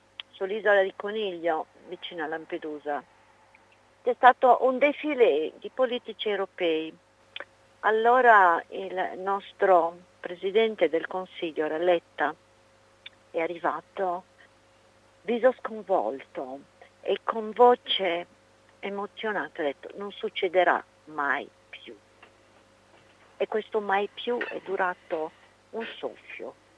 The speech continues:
Un soffio. E subito dopo avevano messo a disposizione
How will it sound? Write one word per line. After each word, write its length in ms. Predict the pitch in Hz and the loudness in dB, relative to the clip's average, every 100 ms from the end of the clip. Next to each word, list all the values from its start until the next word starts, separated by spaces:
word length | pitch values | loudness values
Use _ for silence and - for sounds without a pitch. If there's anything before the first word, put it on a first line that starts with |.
| _ _ _ _ _ _ _ _ _ _ _ _ _ _ | _ _ _ _ _ _ _ _ _ _ _ _ _ _
Un 180 | 240 240 - | -6 -6 -6
soffio. 580 | - 104 - - - 147 - - - - - _ | -8 -8 -8 -12 -12 -12 -18 -20 -18 -18 -18 _
E 600 | 185 185 - 95 - - _ _ | -2 -2 -4 -8 -10 -16 _ _
subito 580 | - 262 233 208 - 233 | -12 -8 -6 -6 -4 0
dopo 480 | 208 226 - - - | 0 0 -2 -2 2
avevano 460 | 190 180 185 190 | 2 2 -6 -4
messo 540 | 190 185 - - 170 175 - - - | -4 -8 -8 -2 -2 -2 -14 -16 -8
a 60 | 190 | -6
disposizione 1120 | 185 - 226 214 226 - - 208 165 160 | -6 -2 0 2 0 -6 2 4 4 0